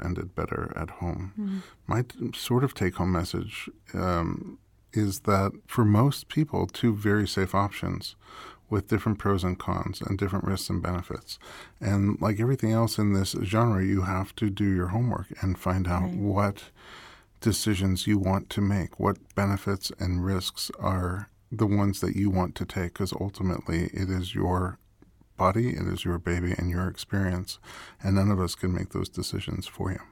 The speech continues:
Speaker 2: Right.
Speaker 1: Um, where can we find you guys online? Oh, right. Uh, Janice, you're on Twitter at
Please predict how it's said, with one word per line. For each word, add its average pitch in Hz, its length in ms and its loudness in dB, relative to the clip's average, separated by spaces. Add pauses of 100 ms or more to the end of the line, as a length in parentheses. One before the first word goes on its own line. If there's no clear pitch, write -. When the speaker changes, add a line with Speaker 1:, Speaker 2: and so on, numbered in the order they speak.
(280)
Speaker 2:
Right. 208 160 -6 (480)
Speaker 1:
Um, 113 320 6
where 131 160 6
can - 180 -14
we 285 60 6
find 135 240 6
you 120 80 8
guys 120 240 6
online? 104 520 4
Oh, 117 140 6
right. 90 220 4 (160)
Uh, 87 160 2
Janice, 120 600 4 (120)
you're 110 160 2
on 98 140 4
Twitter 95 340 2 (580)
at 90 240 -2